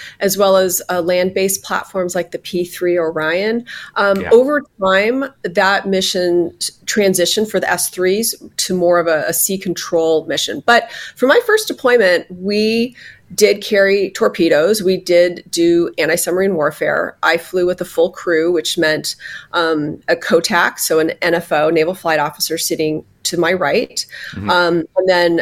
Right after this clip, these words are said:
Speaker 1: a taco, a tactical coordinator, who's a naval flight officer, and then a senso, which is a sensor operator, who is an enlisted air crewman. Those two would sit in the back, and they would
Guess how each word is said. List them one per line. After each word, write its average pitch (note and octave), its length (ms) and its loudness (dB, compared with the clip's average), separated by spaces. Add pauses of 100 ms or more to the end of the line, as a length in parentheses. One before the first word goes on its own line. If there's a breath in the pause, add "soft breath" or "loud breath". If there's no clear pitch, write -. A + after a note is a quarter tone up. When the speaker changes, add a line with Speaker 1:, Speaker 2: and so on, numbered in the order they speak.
(100)
Speaker 1:
a E3+ 200 0
taco, D#3 560 -2
a D#3+ 80 -2
tactical - 440 -4
coordinator, F3+ 760 0
who's F3 180 0 (140)
a D#3+ 60 0
naval E3+ 300 2
flight D#3+ 280 -2
officer, A#3 520 -2 (300 loud breath)
and - 100 2
then F3 60 4
a E3+ 60 4
senso, G3+ 920 0
which E3+ 140 -6
is E3 100 -4
a E3 80 2
sensor E3+ 420 -2
operator, D3+ 640 -2 (140)
who F3 140 2
is D#3+ 480 0
an E3 80 0
enlisted D#3+ 420 0
air D3+ 160 -2
crewman. F3 480 -2 (640 loud breath)
Those F#3 320 4
two G#3 140 0
would G3 160 0
sit F3+ 160 2
in G#3 80 0
the G#3+ 40 2
back, D3 380 -2 (180)
and F3+ 200 4
they F#3 240 4
would E3+ 440 4